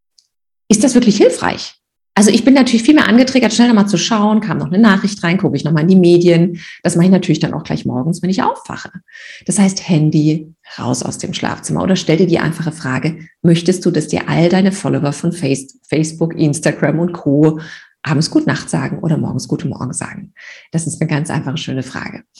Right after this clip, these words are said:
Und das letzte S in der Formel von meds steht für Supplements. Das heißt, es kann natürlich sein, dass wir uns in stressigen Situationen einfach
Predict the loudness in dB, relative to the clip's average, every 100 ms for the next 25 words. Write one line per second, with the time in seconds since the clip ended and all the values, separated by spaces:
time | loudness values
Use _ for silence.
0 | -18 -18 -18 -2 2 6 6 4 2 2
1 | 4 2 2 2 2 2 2 -2 -2 -4
2 | -2 -2 -2 -6 -8 -6 -6 -2 -2 -2
3 | -2 -2 0 -2 -4 -6 -4 -4 -4 -8
4 | -4 -2 0 0 -2 -2 -4 -4 -6 -6
5 | -10 -8 -8 -8 -6 -6 -4 -6 -6 -6
6 | -8 -6 -8 -8 -10 -12